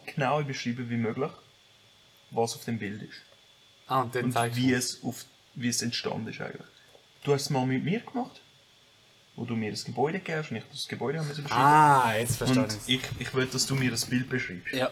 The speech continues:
Speaker 1: Und wenn wir auch, wenn, wenn wir auch etwas über Geschichte mal sagen kannst, wäre das auch cool.
Speaker 2: Ja, ja, klar. Also du sch-, haust mal hin,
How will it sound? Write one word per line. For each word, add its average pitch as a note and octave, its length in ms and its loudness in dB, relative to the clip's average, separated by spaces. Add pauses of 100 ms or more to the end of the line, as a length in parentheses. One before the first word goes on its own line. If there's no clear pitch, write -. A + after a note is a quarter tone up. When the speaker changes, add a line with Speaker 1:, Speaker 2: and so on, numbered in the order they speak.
(140)
Speaker 1:
Und D#3+ 260 -2
wenn D3+ 280 2
wir B2 200 2
auch, A2+ 160 0
wenn, B2+ 220 0 (160)
wenn A#2 420 -2
wir A#2 240 0
auch G#2+ 60 4
etwas A2+ 220 -2
über - 100 -8
Geschichte - 340 -4
mal C3+ 120 -4 (220)
sagen - 300 -2
kannst, - 240 -4
wäre A#2 120 -2
das A#2+ 140 -6
auch - 60 -10 (140)
cool. E3 120 -12
Speaker 2:
Ja, D3+ 120 4
ja, F#3 220 2
klar. A#2+ 220 -6 (720)
Also - 200 2
du C3+ 100 2
sch-, - 460 -4
haust C#3 260 4
mal A#2+ 120 -4
hin, A2 240 -8